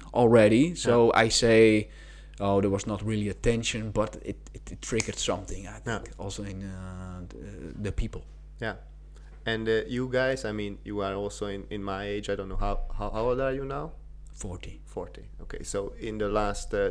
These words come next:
Speaker 2: ten years, since the internet really, uh, is booming and, uh, social media and, uh, YouTube is not only about, uh, like, uh,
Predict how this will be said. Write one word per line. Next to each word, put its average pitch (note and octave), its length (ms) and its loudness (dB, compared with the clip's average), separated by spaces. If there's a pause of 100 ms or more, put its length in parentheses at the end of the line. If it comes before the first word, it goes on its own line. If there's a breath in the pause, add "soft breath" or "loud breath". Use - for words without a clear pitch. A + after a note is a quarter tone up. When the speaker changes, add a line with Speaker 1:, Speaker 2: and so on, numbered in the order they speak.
(120)
Speaker 2:
ten G#2 260 0
years, G#2+ 360 2
since F#2+ 280 -4
the G2 300 0 (260 loud breath)
internet G2 580 -2
really, G2+ 500 2 (640 soft breath)
uh, G#2+ 200 0 (200)
is G2 160 -8
booming A2+ 720 0
and, F2 220 -2
uh, F#2 220 2 (220)
social G#2 460 -2
media G2+ 480 -2 (120)
and, F#2+ 260 -4
uh, - 40 -8
YouTube G2+ 480 -4
is G2+ 140 -8
not G2 320 -4
only G2 420 -4
about, F2+ 560 -6
uh, E2+ 420 -4 (800 soft breath)
like, D#2+ 380 -8
uh, D2 140 -8